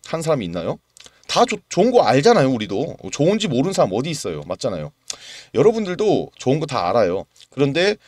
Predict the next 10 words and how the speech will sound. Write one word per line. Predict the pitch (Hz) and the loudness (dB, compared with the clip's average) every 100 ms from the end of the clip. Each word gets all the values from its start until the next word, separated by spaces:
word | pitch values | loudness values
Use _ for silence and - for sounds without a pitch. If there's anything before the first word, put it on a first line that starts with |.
| _ _ | _ _
뭐가 | 98 123 170 | 0 4 4
되는 | - 117 147 | 2 -2 0
마냥 | 143 95 85 107 _ _ _ _ _ _ _ | 0 0 -4 -6 _ _ _ _ _ _ _
좋은 | - 139 | 0 0
거 | 165 | 0
뻔한데 | - 180 202 151 101 113 _ | 0 2 4 2 -2 -2 _
뭐가 | 123 135 143 | 2 2 2
있는 | 139 202 | 2 2
거 | 190 | 2
마냥 | 151 104 87 | 2 2 -2